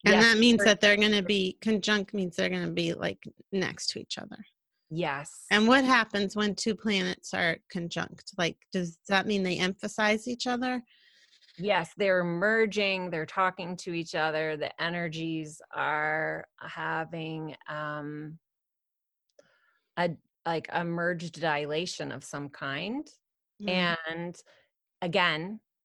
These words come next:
Speaker 2: it's neutral inherently.
Speaker 1: Mm-hmm.
Speaker 2: So it's about, um, the manifestation of the energies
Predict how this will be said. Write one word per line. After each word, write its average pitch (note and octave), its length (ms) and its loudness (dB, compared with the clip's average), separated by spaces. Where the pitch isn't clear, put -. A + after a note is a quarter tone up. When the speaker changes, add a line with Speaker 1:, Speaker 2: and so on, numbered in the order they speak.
Speaker 2:
it's F3+ 280 -6
neutral F#3 600 -2
inherently. E3+ 600 -2
Speaker 1:
Mm-hmm. - 20 -8
Speaker 2:
So E3+ 460 0
it's F#3+ 160 0
about, F#3 680 4
um, E3+ 320 -4
the D#3+ 140 -4
manifestation E3 1080 -4
of D3 120 -10
the D#3 180 -10
energies D3+ 600 -8